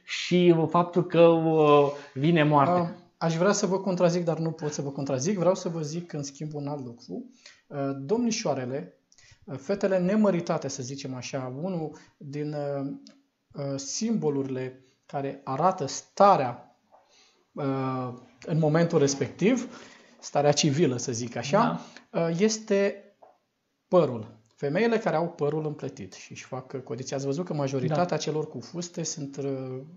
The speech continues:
Speaker 2: romii tradiționali.
Speaker 1: Da.
Speaker 2: Uh, și în momentul actual în România, cam două categorii mai păstrează portul acesta și păstrează tradiția în, uh, adevăratul sens al cuvântului. Bine, s-au mai pierdut.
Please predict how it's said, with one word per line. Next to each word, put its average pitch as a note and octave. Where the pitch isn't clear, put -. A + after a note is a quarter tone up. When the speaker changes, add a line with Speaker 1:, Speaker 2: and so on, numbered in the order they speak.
Speaker 2:
romii D#3+
tradiționali. C#3
Speaker 1:
Da. B2
Speaker 2:
Uh, C3+
și E3
în A#3+
momentul F#3+
actual D3
în C#3
România, G#3+
cam F#3+
două E3+
categorii C#3+
mai C3+
păstrează C3+
portul C3
acesta A#2
și -
păstrează C#3
tradiția C3
în, C3
uh, B2+
adevăratul C3
sens C3
al B2+
cuvântului. A2+
Bine, F3
s-au B3
mai B3
pierdut. D#3